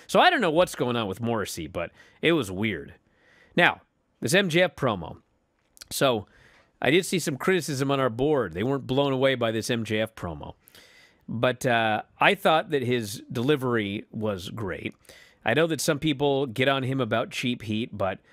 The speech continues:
you know, the fact of the matter is, cheap heat's that thing that everyone, you know, they're like, "Oh, cheap heat this, cheap heat that." And the reality is, if you got one guy who does cheap heat, and that's like his gimmick,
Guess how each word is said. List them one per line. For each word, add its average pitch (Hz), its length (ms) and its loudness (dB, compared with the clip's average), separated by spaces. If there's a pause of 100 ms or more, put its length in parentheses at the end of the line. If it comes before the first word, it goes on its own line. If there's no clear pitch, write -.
(420)
you 277 60 4
know, 302 60 6
the 277 60 4
fact 330 240 2
of 254 40 -4
the 202 80 0
matter 202 280 4
is, 165 200 0 (200)
cheap 339 340 -2
heat's 269 240 0
that 165 220 0
thing 170 260 0
that 135 100 2
everyone, 160 460 0 (280)
you - 60 -4
know, 143 100 4
they're 147 80 4
like, 120 160 0
"Oh, 151 220 2
cheap 147 320 -4
heat 139 220 0
this, 135 180 0
cheap 143 260 -2
heat 127 200 -2
that." 117 300 2 (300)
And 110 440 -2 (540)
the 185 160 0
reality 214 520 4
is, 156 160 0
if 143 160 -4
you 240 120 0
got 220 220 4
one 143 400 2
guy 127 520 0 (480)
who 135 140 2
does 160 220 4
cheap 147 380 -2
heat, 101 460 -8 (560)
and 151 100 2
that's 208 160 4
like 190 100 0
his 120 180 0
gimmick, 143 640 -2